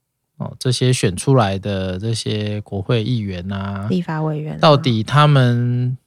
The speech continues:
Speaker 1: <laughs> 是圈圈内的人吗？他是被选出来的人吗？你说那个所代表的民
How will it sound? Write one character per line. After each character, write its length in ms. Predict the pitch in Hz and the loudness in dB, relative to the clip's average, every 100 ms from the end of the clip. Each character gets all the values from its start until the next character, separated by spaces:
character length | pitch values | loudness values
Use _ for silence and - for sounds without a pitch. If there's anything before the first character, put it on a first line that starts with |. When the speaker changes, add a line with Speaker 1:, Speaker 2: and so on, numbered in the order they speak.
| _ | _
Speaker 1:
<laughs> 1500 | - - - - - 932 - - - - _ - - - - | -10 -6 -6 -6 -18 -8 -4 -2 0 -2 _ -12 -12 -12 -8
是 120 | - | -2
圈 160 | 160 185 | 4 6
圈 180 | 190 185 | 8 8
内 140 | 190 | 8
的 80 | 156 | 10
人 160 | 131 127 | 8 8
吗？ 420 | 151 156 156 165 _ _ _ _ _ | 8 6 4 0 _ _ _ _ _
他 80 | 160 | 0
是 140 | 151 | 2
被 240 | 160 160 147 | 4 6 6
选 340 | - 143 110 | 6 4 4
出 200 | 110 165 | 4 4
来 100 | 156 | 6
的 100 | 127 | 6
人 180 | 120 113 | 4 4
吗？ 360 | 127 127 127 139 _ _ _ _ - - | 4 4 2 -2 _ _ _ _ -20 -2
你 120 | 135 | 2
说 300 | 123 165 165 | 4 6 8
那 140 | 165 156 | 8 6
个 160 | 139 | 4
所 160 | - 117 | 4 2
代 180 | 156 139 | 4 6
表 160 | 127 | 4
的 140 | 113 104 | 4 2
民 420 | 110 113 127 | 2 2 0